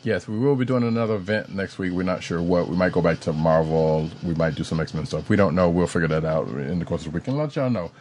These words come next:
Until then, I have been Roddycat, and you can find me at Roddycat on the Twitters. You can also find me at, uh, News Nerds Need on Twitter. You can also find me at C B Caps on Instagram.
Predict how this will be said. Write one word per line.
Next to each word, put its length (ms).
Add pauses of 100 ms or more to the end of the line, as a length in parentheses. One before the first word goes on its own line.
Until 480
then, 400 (260)
I 320 (240)
have 480
been 480
Roddycat, 320
and 100
you 60
can 80
find 220
me 120
at 180
Roddycat 580 (120)
on 360
the 100
Twitters. 420
You 60
can 80
also 160
find 240
me 140
at, 320
uh, 160
News 240
Nerds 160
Need 160
on 120
Twitter. 300
You 80
can 120
also 120
find 180
me 100
at 120
C 100
B 120
Caps 240
on 100
Instagram. 760